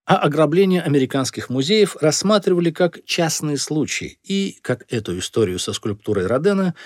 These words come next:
разовую работу для одиночек и неудачников.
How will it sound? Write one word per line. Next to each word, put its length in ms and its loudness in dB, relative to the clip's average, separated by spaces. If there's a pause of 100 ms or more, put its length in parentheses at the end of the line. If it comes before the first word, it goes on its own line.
(140)
разовую 520 0
работу 440 -2
для 160 0
одиночек 680 -4
и 120 -6
неудачников. 920 -8